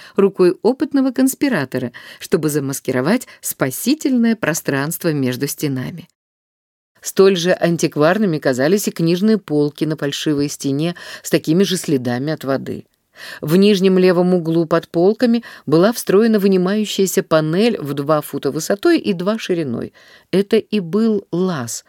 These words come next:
в потайную комнату. Архитектор наклонился и молча вытащил панель. Мы с Бетси вползли в убежище. Оно оказалось весьма вместительным. Можно было стоять, сидеть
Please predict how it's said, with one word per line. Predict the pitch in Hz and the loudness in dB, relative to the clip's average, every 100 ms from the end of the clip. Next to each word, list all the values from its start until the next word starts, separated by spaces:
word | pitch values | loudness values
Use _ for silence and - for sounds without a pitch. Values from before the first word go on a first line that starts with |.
| _ - | _ -20
в | - | -16
потайную | - 165 127 123 123 143 143 | -8 -6 -4 -4 -4 -4 -6
комнату. | - 151 120 - - - _ _ _ _ _ _ _ _ - | -4 -4 -4 -10 -18 -20 _ _ _ _ _ _ _ _ -2
Архитектор | 170 - 160 175 160 160 | -2 0 -2 0 0 0
наклонился | 160 147 135 131 175 240 - 269 262 - _ _ _ - | 0 -2 -2 0 2 0 0 -6 -6 -14 _ _ _ 2
и | 208 | 4
молча | 220 311 311 320 | 4 2 0 -4
вытащил | 180 131 135 151 - - | -2 -2 -4 -8 -10 -10
панель. | 120 120 120 - _ _ _ _ _ _ - | -10 -10 -12 -14 _ _ _ _ _ _ -6
Мы | 143 151 160 | 0 0 -2
с | 143 143 | -4 -2
Бетси | 139 151 143 - - 127 117 | 0 0 -2 -8 -4 -4 -4
вползли | - - 160 135 127 135 123 | -12 -8 -6 -4 -4 -4 -4
в | 139 | -6
убежище. | 143 139 120 - - - - - - - | -6 -4 -6 -8 -8 -10 -12 -20 -20 -10
Оно | - 147 147 | -4 0 0
оказалось | 147 143 156 165 - | 2 2 2 0 0
весьма | 175 175 165 | -2 0 0
вместительным. | 185 214 - 247 117 117 - _ - - | 0 -2 -4 -8 -8 -8 -10 _ -20 -8
Можно | 127 165 160 | 0 2 2
было | 151 151 | 0 -2
стоять, | 151 - 226 127 120 123 - | -4 -2 -2 -2 -6 -6 -8
сидеть | - 233 196 120 120 - | -6 -4 -4 -2 -2 -4